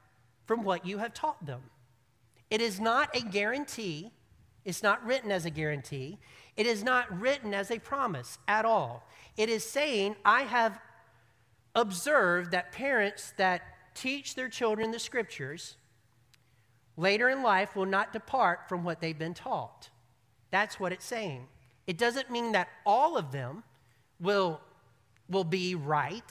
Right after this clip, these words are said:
in the future, but it does mean that the majority of them will, that he has observed this in life. Does this make sense? This is so freeing, actually, because there are parents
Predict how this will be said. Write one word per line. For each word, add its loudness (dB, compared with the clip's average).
in -2
the -4
future, -8
but 2
it -2
does 2
mean -4
that 4
the 0
majority 0
of -2
them -2
will, -2
that -14
he -6
has -4
observed -4
this -8
in -4
life. -4
Does -12
this -12
make -4
sense? -8
This -4
is 0
so 0
freeing, -10
actually, -6
because -2
there 4
are 2
parents -10